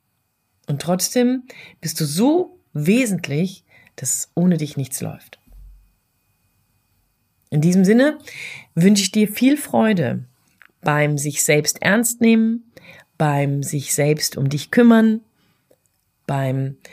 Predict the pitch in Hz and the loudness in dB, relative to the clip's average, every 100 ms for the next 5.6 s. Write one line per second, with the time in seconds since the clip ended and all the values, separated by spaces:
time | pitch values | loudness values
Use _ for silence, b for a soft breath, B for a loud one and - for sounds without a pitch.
0 | B B 143 135 165 165 165 160 - 139 | B B -8 0 2 2 0 -8 -6 -10
1 | - 170 175 190 208 226 226 B B - | -2 2 4 4 4 2 -2 B B 0
2 | 185 208 247 269 - _ _ _ _ _ | 4 6 4 0 -12 _ _ _ _ _
3 | _ _ _ - 190 185 202 190 208 208 | _ _ _ -2 0 2 2 2 0 -4
4 | - _ - 214 202 196 208 190 170 165 | -18 _ 0 2 2 2 2 2 2 2
5 | 214 233 226 190 165 - | 2 2 2 0 -2 -4